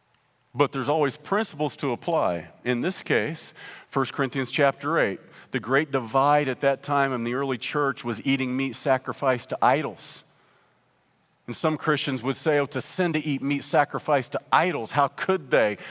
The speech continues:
I mean, they're eating meat that was sacrificed to demons. They're promoting idolatry." And other Christians would say, "Man, I'm not promoting idolatry. I'm just feeding my family."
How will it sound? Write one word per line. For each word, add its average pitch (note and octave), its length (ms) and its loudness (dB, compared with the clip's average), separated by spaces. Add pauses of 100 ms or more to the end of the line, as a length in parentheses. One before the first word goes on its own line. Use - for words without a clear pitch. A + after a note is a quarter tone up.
I - 60 -2
mean, D3+ 140 2
they're D3 160 -2
eating D3+ 340 2
meat D#3+ 240 0
that C#3+ 120 2
was C3 100 -4
sacrificed D#3+ 640 2
to C3 80 -4
demons. C#3 480 0
They're D3+ 140 2
promoting D3+ 440 0
idolatry." D3+ 720 4
And C3+ 80 -2
other D#3 160 0
Christians C#3+ 400 -4
would B2+ 120 -6
say, D3 200 2
"Man, F3+ 220 0
I'm G#3+ 80 -2
not G#3 160 0
promoting C3 400 2
idolatry. A2 640 4
I'm F3+ 120 4
just D3+ 180 -2
feeding D3 180 -2
my F3 120 4
family." A3 600 2